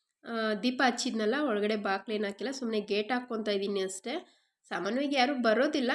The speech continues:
ಯಾಕಂದರೆ ಆ ಕಡೆ ನ-, ನಮ್ಮ ಅತ್ತೆ ಎಲ್ಲ ಇರ್ತಾರಲ್ವ, ಆ, ಆ ಮನೆ ದಾಟಿ ಈ ಕಡೆ ಬರಬೇಕು. ನಮ್ಮ ಅತ್ತೆನೂ ಅಲ್ಲೇ ಕೂತಿರ್ತಾರೆ, ಯಾರೂ ಬರೋದಿಲ್ಲ. ಆ,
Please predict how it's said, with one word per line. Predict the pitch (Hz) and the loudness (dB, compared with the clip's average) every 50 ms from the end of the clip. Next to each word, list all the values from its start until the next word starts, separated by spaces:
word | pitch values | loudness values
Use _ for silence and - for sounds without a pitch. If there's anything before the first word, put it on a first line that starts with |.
| 233 - - | -2 -2 -4
ಯಾಕಂದರೆ | 220 226 - 220 214 220 220 | -6 -4 -2 -2 -2 0 -2
ಆ | 214 | -2
ಕಡೆ | 208 - 220 233 233 | -2 -2 -2 0 0
ನ-, | 233 226 220 220 226 | 0 0 -2 -2 -4
ನಮ್ಮ | 214 214 214 202 | -2 -2 -2 -2
ಅತ್ತೆ | - - - 220 | -4 -4 -4 -2
ಎಲ್ಲ | 220 214 208 | 0 0 2
ಇರ್ತಾರಲ್ವ, | 208 196 190 - _ - 220 220 214 196 180 185 226 285 330 - _ _ _ _ _ _ _ _ - | 0 0 -2 -6 _ -6 -4 -2 -2 -2 -2 -2 -4 -6 -6 -8 _ _ _ _ _ _ _ _ -8
ಆ, | 233 220 208 202 202 202 202 202 208 214 208 208 - _ _ - - | -6 -4 -2 -2 0 -2 -2 -2 -4 -4 -6 -8 -14 _ _ -10 -4
ಆ | - 202 214 | -2 -2 0
ಮನೆ | 214 202 208 214 214 | 0 0 0 0 0
ದಾಟಿ | 208 202 190 196 196 - 233 | 0 0 -2 -2 -2 -2 -4
ಈ | 226 220 | -4 -2
ಕಡೆ | 220 208 214 208 | -2 -2 -2 -2
ಬರಬೇಕು. | 202 202 185 190 202 208 220 202 - - 240 302 320 - | 0 0 0 0 0 2 2 0 0 -2 -6 -6 -6 -6
ನಮ್ಮ | 233 208 196 185 | -4 -4 -2 -4
ಅತ್ತೆನೂ | 180 - - 214 220 220 | -4 -4 -6 -4 -4 -2
ಅಲ್ಲೇ | 214 202 208 214 | -2 -2 -2 -4
ಕೂತಿರ್ತಾರೆ, | 214 - - 240 240 - 233 220 - - 196 202 254 269 | -4 -6 -8 -8 -6 -4 -6 -6 -4 -4 -2 0 0 2
ಯಾರೂ | 240 208 - 196 | 0 0 0 -2
ಬರೋದಿಲ್ಲ. | 190 196 190 190 202 202 208 240 208 - 269 349 - - _ _ - - _ _ _ _ _ _ - | -2 -2 0 0 0 0 0 -2 0 0 -2 -2 -4 -10 _ _ -20 -20 _ _ _ _ _ _ -8
ಆ, | 240 | -6